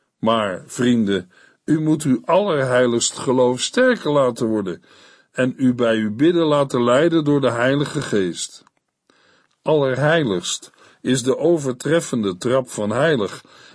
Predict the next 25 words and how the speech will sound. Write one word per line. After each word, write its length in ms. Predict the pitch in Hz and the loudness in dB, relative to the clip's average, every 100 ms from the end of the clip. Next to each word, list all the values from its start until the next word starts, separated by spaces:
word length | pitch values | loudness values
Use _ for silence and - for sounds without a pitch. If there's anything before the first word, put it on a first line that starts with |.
| - | -4
en 140 | 131 | -2
staat 380 | - 160 147 - | 0 -2 -2 -2
tegenover 880 | 180 175 139 143 143 208 180 123 98 | 2 2 0 -2 0 2 2 -2 -4
het 240 | 113 147 | -4 -4
onheilige 920 | - 208 190 120 131 131 120 110 110 | 0 0 0 -2 0 2 0 -2 -6
gedrag 540 | 101 113 101 101 107 - | -6 -6 -2 -2 -2 -4
van 160 | 135 | -2
de 120 | 147 156 | 0 0
dwaalleraars. 1000 | 175 196 165 127 113 95 90 90 - - _ _ _ _ _ _ _ - - | -2 0 0 0 0 -2 -6 -8 -14 -18 _ _ _ _ _ _ _ -20 -6
Een 160 | 139 | -4
gelovige 580 | 143 170 202 220 185 180 | 0 2 2 2 0 0
moet 200 | 185 190 | 0 0
zich 200 | - 165 | 0 0
bij 200 | 156 160 | 2 2
het 140 | 147 131 | 0 0
bidden 260 | 196 185 | 0 2
laten 400 | 170 165 160 139 | 2 2 0 -2
leiden 420 | 139 160 185 165 | 0 0 0 0
door 160 | 151 151 | 0 0
de 120 | 135 | 2
Heilige 500 | 127 160 156 143 139 | 0 0 0 -2 -4
Geest. 580 | 123 160 131 - - - _ _ _ _ _ _ | -2 -2 -2 -4 -8 -14 _ _ _ _ _ _
Dat 200 | 127 127 | -4 0
wil 200 | 127 123 | 0 0
zeggen, 580 | 156 151 - 90 104 | 0 0 -2 -8 -8